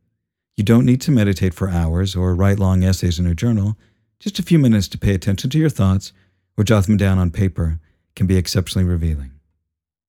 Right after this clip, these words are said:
More than anything, applying these principles takes consistency. While the principles and ideas are pretty simple and logical, their application takes time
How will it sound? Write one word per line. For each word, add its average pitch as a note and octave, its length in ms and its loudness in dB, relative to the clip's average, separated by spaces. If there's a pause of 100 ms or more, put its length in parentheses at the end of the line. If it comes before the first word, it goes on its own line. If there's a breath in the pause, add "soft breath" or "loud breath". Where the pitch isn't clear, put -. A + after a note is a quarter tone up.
(2250)
More D3+ 160 4
than E3 160 2
anything, F2+ 560 0 (140)
applying B2 420 2
these A2+ 160 2
principles F#2+ 420 -2
takes - 360 -6
consistency. - 840 -6 (760)
While G#2 180 4
the G2+ 80 2
principles C#3 460 0
and A2+ 100 4
ideas G#2 400 0
are G#2+ 80 0
pretty G2 240 -2
simple F#2 360 -2
and F2+ 100 2
logical, F#2 560 -2 (420)
their A2+ 240 0
application G#2 640 -2
takes F#2 320 -4
time F#2 480 -2